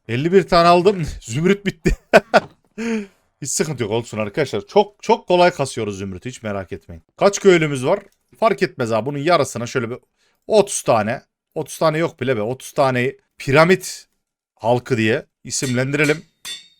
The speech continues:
Geri kalan isim etiketlerini şuraya atayım. Bunların hepsi isim vereyim. Isırılır, ısırılır. Ben A F K bırakırım. İçeriye bir tane zombi girer.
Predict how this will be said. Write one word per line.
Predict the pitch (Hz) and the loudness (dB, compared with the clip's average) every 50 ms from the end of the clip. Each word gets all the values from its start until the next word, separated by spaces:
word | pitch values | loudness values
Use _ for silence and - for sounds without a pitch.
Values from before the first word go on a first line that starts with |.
| _ _ _ _ _ _ | _ _ _ _ _ _
Geri | - 147 156 139 | -6 -6 -4 -2
kalan | 139 139 135 135 | -2 -2 -2 -2
isim | 135 127 - 139 139 | -4 -6 -8 -8 -8
etiketlerini | 127 - - 123 - - 107 104 | -8 -8 -10 -12 -10 -10 -12 -12
şuraya | 104 - - 127 127 123 | -10 -6 -2 -2 -2 -2
atayım. | 120 - - 135 135 - _ _ _ _ _ _ _ _ _ _ _ - - _ _ _ - | -2 -4 -8 -12 -12 -14 _ _ _ _ _ _ _ _ _ _ _ -20 -20 _ _ _ -8
Bunların | 135 151 170 | -4 -2 -2
hepsi | 165 - 175 160 | -2 -4 -4 -4
isim | 127 - 190 185 | -2 -2 -2 0
vereyim. | 175 175 160 175 180 - | 0 0 0 0 -2 -4
Isırılır, | 214 - - - 233 226 214 190 180 170 190 226 | -8 -8 -6 -4 -2 0 2 2 2 2 0 -2
ısırılır. | 247 - - 214 190 180 185 175 | -4 -2 -2 0 0 2 2 2
Ben | 196 208 | 2 2
A | 196 208 208 202 | 2 2 0 2
F | - 214 202 | 2 2 2
K | 185 202 202 | 4 4 2
bırakırım. | 196 202 196 180 185 190 208 | 4 4 2 2 0 -2 -4
İçeriye | 208 - 214 196 190 190 | 0 0 2 4 4 2
bir | 208 | 2
tane | 185 202 196 190 | 2 2 2 2
zombi | 180 170 208 208 202 185 180 | 2 0 0 0 0 -2 -2
girer. | 160 156 156 170 | -2 0 0 -2